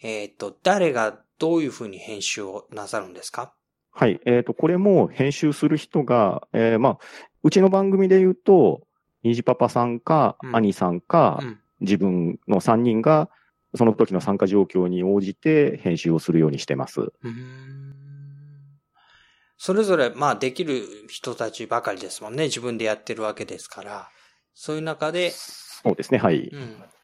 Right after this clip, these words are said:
Speaker 1: えー、やってもいいよっていう、そのお三人のような方々が編集を引き受けてくれてる。
Speaker 2: そうですね。はい。
Speaker 1: うん。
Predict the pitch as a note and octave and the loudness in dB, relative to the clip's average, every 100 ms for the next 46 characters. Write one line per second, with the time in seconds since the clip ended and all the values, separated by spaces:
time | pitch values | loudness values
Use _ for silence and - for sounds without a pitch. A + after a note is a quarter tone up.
0 | _ _ - A#2+ A2 G#2 G2+ A2+ A2 C3+ | _ _ -14 -10 -10 -10 -6 -6 -6 -6
1 | A#2+ B2 C3 E3+ - E3+ F3 F#3 B2 G#2+ | -8 -6 -2 -4 -4 -4 0 0 -2 -6
2 | - A#2+ G#2+ - - - A2+ G2+ G#2 G2+ | -8 -8 -8 -10 -12 -8 -8 -8 -14 -16
3 | G2 G#2+ G2 - G#2 A2 G#2 - F#3+ F#3+ | -14 -14 -12 -12 -10 -10 -12 -8 -6 -8
4 | - _ _ - G#2+ - G#2+ F2+ - A#2+ | -12 _ _ -12 -6 -6 -6 -8 -8 -8
5 | A2 G#2+ G2 F#2+ F2 - F2+ _ _ _ | -8 -10 -12 -14 -14 -18 -20 _ _ _
6 | _ _ _ _ - - F#3 G2 C#2+ - | _ _ _ _ -14 -2 2 2 -2 -8
7 | C2+ E2 G2 - F2 - - - D3 - | -4 -2 -2 -2 -4 -4 -8 -20 -20 -20